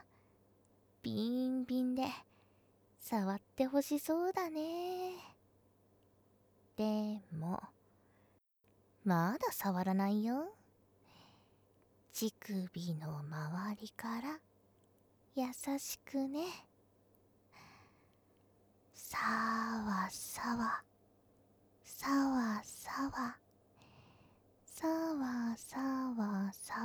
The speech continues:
わさわ。君も、私のおっぱい、触っていいんだよ。あっ！うーん、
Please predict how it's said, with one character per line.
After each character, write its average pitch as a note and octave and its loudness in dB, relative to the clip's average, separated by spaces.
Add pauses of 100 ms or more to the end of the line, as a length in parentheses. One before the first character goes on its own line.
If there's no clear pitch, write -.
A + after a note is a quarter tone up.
(240)
わ - -4
さ - -4
わ。 C6+ 0 (3000)
君 G3+ 4
も、 A#3 6 (1500)
私 G#3 0
の A3+ 4
お A3+ 4
っ - -12 (200)
ぱ G3 0
い、 G#3 -4 (1040)
触 F#3 -2
っ G3 -4 (180)
て G3 -2
い - 0
い G3+ 6
ん F#3+ 6
だ F3+ 0
よ。 G3+ 4 (1200)
あ F3 4
っ！ - 12
う G#2+ -8
ー - -6
ん、 F4+ -2